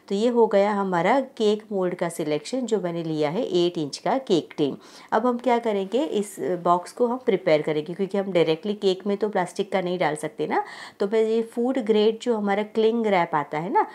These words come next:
उसकी मदद से उसे पूरा का पूरा इस तरह से अच्छे से रैप कर रही हूँ, ताकि जब वो गिफ्ट खोले तो ये रैपर निकाल देंगे और उनके पास एक क्लीन डब्बा रहेगा उनके हाथ में और वो गिफ्ट को आराम से खोल सकते हैं।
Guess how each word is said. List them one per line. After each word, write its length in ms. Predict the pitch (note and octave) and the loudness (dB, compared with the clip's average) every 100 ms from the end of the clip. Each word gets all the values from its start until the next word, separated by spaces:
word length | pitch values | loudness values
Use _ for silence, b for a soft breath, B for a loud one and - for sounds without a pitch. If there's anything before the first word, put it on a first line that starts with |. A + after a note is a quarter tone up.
| B B | B B
उसकी 460 | G#3+ G#3+ _ C4+ C4+ | -8 -8 _ -6 -4
मदद 220 | G#3+ F3+ | -2 -2
से 180 | F3+ A3 | -2 -4
उसे 420 | G3+ F3+ A3 C4 - - _ | -4 -2 -2 -2 -6 -20 _
पूरा 280 | G#3+ B3 B3 | -2 0 0
का 100 | B3 | -4
पूरा 260 | B3 G#3+ | 0 2
इस 160 | F#3+ F#3+ | 2 0
तरह 180 | F#3+ F#3 | -4 -4
से 160 | F#3 | -4
अच्छे 220 | F#3 - | -6 -6
से 160 | F#3+ G#3+ | -2 -2
रैप 320 | F3+ D#3+ E3+ - | 2 0 0 -4
कर 120 | F3 | 0
रही 140 | D#3+ | 0
हूँ, 240 | E3 E4 A4+ B B - | 0 -2 -2 B B -2
ताकि 240 | F#3+ A#3 | 0 2
जब 180 | A3 A3 | 2 2
वो 160 | B3 A#3+ | 2 2
गिफ्ट 260 | A#3 C4 | 0 -2
खोले 460 | - - F#3+ F3+ D3+ B B B | -10 -4 -2 0 0 B B B
तो 200 | G#3 A3 | 0 2
ये 200 | B3 G#3+ | 4 2
रैपर 440 | G3+ E3+ - A3 G#3 | 4 2 2 -2 -2
निकाल 340 | F3+ E3+ D#3+ | -2 0 0
देंगे 300 | D#3+ E3+ A3 | 0 -2 0
और 220 | C#4+ G3 | 0 0
उनके 240 | F#3 G3 G#3 | -2 -4 -2
पास 300 | F#3+ F#3 C4 | -2 -2 -6
एक 140 | C4 - | -8 -2
क्लीन 340 | A3 A3 A3 | 2 2 2
डब्बा 460 | F#3 - D#3 A#3+ F#4+ | 0 0 2 4 4
रहेगा 480 | G3 E3 D3 C#3+ | 2 2 2 2
उनके 220 | C#3 E3 D#3+ | -2 -2 -2
हाथ 380 | D#3+ C#3+ - | 0 0 0
में 180 | F3+ C#4 B B - | -2 -2 B B -4
और 140 | E3+ | -4
वो 140 | E3+ F3 | -2 -4
गिफ्ट 260 | E3 - | -6 -8
को 120 | - | 0
आराम 320 | G3 D#3+ C#3+ D3+ | 2 2 0 -4
से 200 | - D#4 | -6 -6
खोल 280 | - E3 | 2 4
सकते 420 | C3+ B2+ - - C#3 | 4 -2 -6 -6 -4
हैं। 200 | D3 | -4